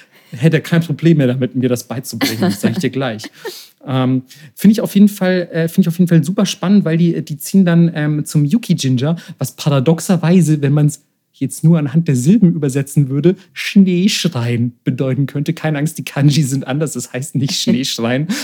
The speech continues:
Speaker 1: aber es wär sehr lustig, wenn die
Speaker 2: Ja.
Speaker 1: Feuer zum Schneeschein, Schnee,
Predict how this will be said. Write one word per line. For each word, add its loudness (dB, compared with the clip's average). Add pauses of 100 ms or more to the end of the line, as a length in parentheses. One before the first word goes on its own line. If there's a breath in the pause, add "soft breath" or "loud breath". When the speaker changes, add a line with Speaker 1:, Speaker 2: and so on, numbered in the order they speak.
Speaker 1:
aber -2
es -2
wär 0
sehr 0
lustig, -4
wenn 0
die -2
Speaker 2:
Ja. -2
Speaker 1:
Feuer 0
zum -2
Schneeschein, -2 (140)
Schnee, -6